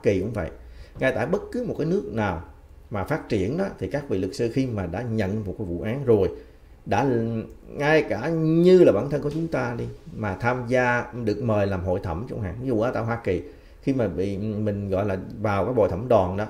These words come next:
người ta cũng nói rằng là đã tiếp xúc với cái vụ án này, đi về không có được nói với ai hết, và cũng không có bàn cãi với ai, không có tiếp xúc với những người tiến hành tố tụng, không tiếp xúc với các vị luật sư, không tiếp xúc với những người có liên quan, không tiếp xúc với ai hết. Và cũng không có nói quan quan, quan quan giống như bà Tám nữa.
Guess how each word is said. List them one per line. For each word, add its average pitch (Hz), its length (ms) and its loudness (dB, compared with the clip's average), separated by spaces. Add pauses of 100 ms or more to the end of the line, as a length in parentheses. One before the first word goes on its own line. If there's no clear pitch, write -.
(100)
người 95 120 -2
ta 120 80 0
cũng 120 220 -6
nói 156 180 -2
rằng 110 200 -4
là 98 120 -2 (840)
đã 120 280 0 (120)
tiếp 214 200 4
xúc 214 140 -2
với 165 100 -2
cái 120 100 -6
vụ 98 100 -4
án 131 260 -6
này, 95 180 -2
đi 127 220 2
về 95 240 0
không 120 160 -6
có 123 60 -6
được 92 140 -6
nói 104 180 -4
với 139 120 -6
ai 95 240 -4
hết, 113 180 0 (300)
và 101 120 0
cũng 110 160 -6
không 139 180 0
có 151 60 -2
bàn 104 300 -2
cãi 95 240 -6
với 131 120 -4
ai, 120 180 0
không 131 200 -6
có 156 80 -6
tiếp 175 160 -4
xúc - 220 -6
với 160 120 -4
những 113 220 -4
người 101 240 0
tiến 139 120 -4
hành 98 140 -4
tố 110 100 -4 (100)
tụng, 87 160 -2
không 120 280 -4
tiếp 175 160 -2
xúc 185 160 -6
với 139 100 -6
các 156 140 -10 (100)
vị - 80 -4
luật 87 180 -6
sư, 113 240 -2
không 123 160 -4
tiếp 160 140 -4
xúc 131 180 -8
với 160 160 -6
những 110 160 -6
người 110 160 -2
có 120 60 -2
liên 120 220 -4
quan, 117 160 0
không 139 140 -4
tiếp 202 140 -2
xúc 220 120 -2
với 175 80 -4
ai 131 120 -4
hết. 143 140 -8 (1400)
Và 117 120 4
cũng 147 140 -2
không 170 180 0
có 190 60 -2
nói 185 200 2
quan 151 200 4
quan, 156 220 8
quan 151 160 2
quan 151 200 6
giống 190 160 2
như 175 80 2
bà 101 120 2
Tám 180 420 0
nữa. - 80 -4